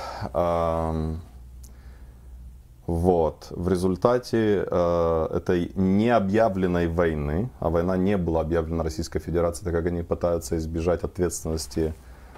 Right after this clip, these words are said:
э, в соответствии с законодательством Объединенных Наций, э,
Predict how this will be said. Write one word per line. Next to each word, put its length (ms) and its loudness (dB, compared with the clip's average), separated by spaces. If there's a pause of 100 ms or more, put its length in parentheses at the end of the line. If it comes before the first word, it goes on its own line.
(120)
э, 220 0
в 40 -6
соответствии 560 -2
с 60 0
законодательством 1080 -2
Объединенных 560 -2
Наций, 560 -4 (140)
э, 340 -6